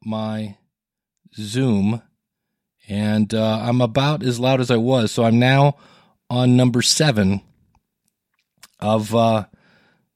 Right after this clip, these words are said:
i-, if you looked at the knobs on my Zoom H five, the one, four, so this is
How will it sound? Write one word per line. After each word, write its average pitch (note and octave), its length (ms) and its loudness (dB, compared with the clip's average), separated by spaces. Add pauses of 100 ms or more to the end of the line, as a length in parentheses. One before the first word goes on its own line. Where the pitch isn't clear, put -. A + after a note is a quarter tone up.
(240)
i-, A#2+ 40 -14
if A#2 600 -8
you C3 100 2
looked C#3+ 180 0
at C#3+ 120 0
the A#2+ 420 -2 (100)
knobs A#2+ 460 0
on A2 100 2
my A2 140 2
Zoom A#2 240 0
H A#2+ 160 -2
five, F#2 460 -4 (680)
the G#2+ 240 -4
one, A#2 300 0
four, G#2+ 460 -4
so A#2 160 -6
this B2+ 240 -2
is B2+ 280 -4